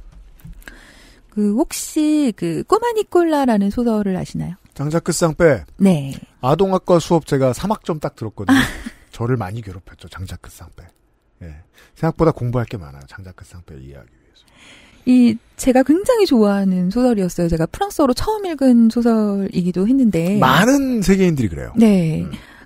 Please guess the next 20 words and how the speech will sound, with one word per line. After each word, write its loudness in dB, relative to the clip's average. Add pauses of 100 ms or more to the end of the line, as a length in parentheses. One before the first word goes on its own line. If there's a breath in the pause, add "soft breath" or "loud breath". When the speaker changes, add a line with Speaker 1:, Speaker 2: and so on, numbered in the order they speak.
(140)
Speaker 1:
저는 4
어린 2
왕자보다 -4
꼬마 -8
니콜라를 -8
더 -14
좋아했고요. -12
Speaker 2:
음. -2 (340)
Speaker 1:
하여튼 0 (220 loud breath)
거기에도 4
보면 2
이제 -6
초등학교 -2
저학년생인 2
그 -8
주인공 0
니콜라가 -4
콜로니 -2
바캉스를 -2
가서 -6